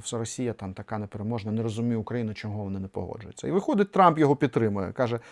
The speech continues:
«Знаєте, вони мають грати за правилами», ну, тобто ми. Тобто нас вбивають, ріжуть, все, а ми маємо за правилами. Без правил,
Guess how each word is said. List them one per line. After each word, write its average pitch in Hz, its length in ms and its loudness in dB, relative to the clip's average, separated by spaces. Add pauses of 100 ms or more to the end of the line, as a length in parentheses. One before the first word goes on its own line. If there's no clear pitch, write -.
(220)
«Знаєте, 196 560 10 (320)
вони 180 260 12
мають 226 240 12
грати 214 220 12
за 185 120 10
правилами», 110 540 6
ну, 131 120 -2
тобто 123 280 -2
ми. - 220 -6 (840)
Тобто 127 220 0
нас 123 180 4
вбивають, 131 520 6
ріжуть, 139 360 2
все, - 160 -2
а 117 120 4
ми 139 120 2
маємо 98 320 0
за 98 120 -6
правилами. 85 400 -8
Без 160 180 0
правил, 110 500 2